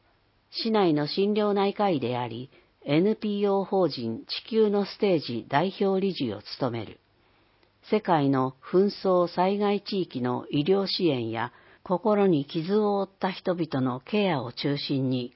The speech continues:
活動している。名刺半分大の写真が三枚あります。一枚目、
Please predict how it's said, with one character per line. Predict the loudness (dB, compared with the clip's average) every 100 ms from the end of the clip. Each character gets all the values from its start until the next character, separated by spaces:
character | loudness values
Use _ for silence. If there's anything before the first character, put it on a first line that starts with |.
| -14
活 | -12 -4 -2
動 | 0 -2
し | -8
て | -8
い | -8 -8
る。 | -10 -12 _ _ _ _ _ _ _ _ _ _ _ _ _ _ _ _ _
名 | 2 4 4
刺 | 0 -2
半 | 0 0
分 | 2 0 2
大 | 2 2
の | 0
写 | -2
真 | 0 2 2
が | 0 -2 -4
三 | -2 0
枚 | 0 -2 -8
あ |
り | -10 -12
ま | -14
す。 | -16 -20 _ _ _ _ _ _ _ -8
一 | -6 -2 2
枚 | 2 2 2
目、 | 0 -2